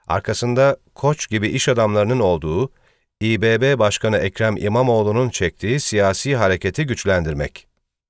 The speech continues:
Şu bağlantı, önümüzdeki süreçte de çok konuşulacak görünüyor. Bildiriye imza atan Ramazan Cem Gürdeniz, Kadir Sadıç ve Hakan Eraydın'ın da aralarında bulunduğu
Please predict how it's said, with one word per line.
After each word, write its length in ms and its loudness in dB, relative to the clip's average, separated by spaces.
Şu 200 -2
bağlantı, 640 2
önümüzdeki 580 0
süreçte 480 0
de 80 0
çok 280 -2
konuşulacak 640 -2
görünüyor. 540 -2
Bildiriye 600 2
imza 420 2
atan 400 0
Ramazan 580 2
Cem 340 0
Gürdeniz, 640 -2
Kadir 280 0
Sadıç 580 0
ve 220 2
Hakan 580 0
Eraydın'ın 640 2
da 80 2
aralarında 560 2
bulunduğu 540 0